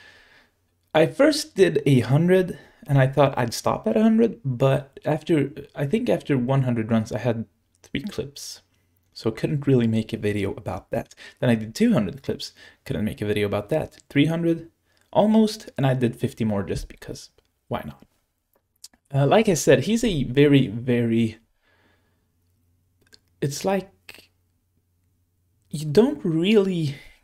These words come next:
get a lot. I think out of these three fifty runs, I saw unique items maybe, I mean, a maximum of thirty runs. So yeah, if you're gonna run Pindle,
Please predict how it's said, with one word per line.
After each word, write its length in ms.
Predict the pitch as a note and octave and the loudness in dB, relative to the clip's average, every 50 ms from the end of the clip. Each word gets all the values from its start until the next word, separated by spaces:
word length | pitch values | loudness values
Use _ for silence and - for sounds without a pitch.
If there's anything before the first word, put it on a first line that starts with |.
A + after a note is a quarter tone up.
| _ _ _ - | _ _ _ 0
get 160 | B2 C#3+ F3 | 2 2 4
a 60 | G#3+ | 4
lot. 280 | A#3 A#3+ B3 B3 A#3+ - - | 4 4 4 2 0 -4 -4
I 60 | D3+ | -4
think 400 | C#3 C3+ A#3 B3+ C4 - - - - _ | -2 -2 -2 -2 -4 -6 -12 -20 -6 _
out 140 | D3 D#3 E3+ | 0 2 2
of 80 | E3 C#3 | 2 0
these 220 | C#3+ D#3 C#3 - | 0 0 0 -2
three 200 | - - - C#3+ | -4 -4 -2 -2
fifty 360 | C#3 C#3 C#3 C3+ C3+ - B2+ | 0 0 0 -2 -2 -2 -2
runs, 540 | A2+ A#2 B2+ D3 D#3 D#3 D#3 - - - - _ _ _ _ _ _ _ _ _ _ _ _ _ _ _ | -2 0 0 0 -2 -2 -4 -6 -8 -10 -14 _ _ _ _ _ _ _ _ _ _ _ _ _ _ _
I 80 | C#3+ C3+ | -2 -2
saw 220 | C3 - - F#3+ | -2 0 0 0
unique 440 | F#3 E3+ C3 B2+ B2+ C3 C3+ C#3 C#3 | 0 2 2 2 4 4 2 2 0
items 440 | C#3 C3+ B2+ B2 B2 A#2+ A2+ - - | 0 0 0 2 0 0 -2 -2 -2
maybe, 540 | A#2+ B2 B2+ B2 B2 A#2 A2+ A2 G#2+ - - - _ _ _ _ _ _ _ - - | -2 0 0 0 0 0 0 0 -2 -6 -10 -20 _ _ _ _ _ _ _ -14 -8
I 100 | - C3+ | -2 2
mean, 220 | C#3 C#3 C#3+ C#3 C3 | 4 4 4 4 4
a 60 | A#2+ | 2
maximum 680 | A#2 A#2 B2 C#3 E3+ F#3 - - - C3+ B2 A2+ G#2+ | 2 2 4 2 2 0 -2 -4 -2 0 0 0 0
of 100 | G#2+ A2 | -2 -6
thirty 500 | - - - - B2 B2+ B2 A2+ A2+ A2 | -8 -6 -2 2 4 4 4 4 2 0
runs. 500 | G2+ A2 A2+ A2 G2+ G2+ G2+ - - - _ _ _ _ _ _ _ _ _ - | 0 0 0 -2 -2 -4 -8 -12 -14 -18 _ _ _ _ _ _ _ _ _ -18
So 320 | - - - B2 A2+ A2+ | -14 -6 -2 0 2 2
yeah, 320 | A#2 A#2+ B2 A2+ A2 G2+ - _ _ _ _ _ _ _ _ _ _ _ _ _ _ _ _ _ _ - | 2 2 2 0 0 -2 -6 _ _ _ _ _ _ _ _ _ _ _ _ _ _ _ _ _ _ -4
if 160 | - D3+ F3+ | -2 -2 0
you're 100 | G3 F3+ | 2 2
gonna 160 | F#3 F3+ E3 | 2 2 2
run 260 | D#3 E3 D#3+ D3+ C#3 | 0 0 0 -2 -2
Pindle, 540 | - - D3+ D3 D3 C#3+ C#3 C#3+ C#3 C#3 | -2 -2 0 0 2 2 2 2 2 0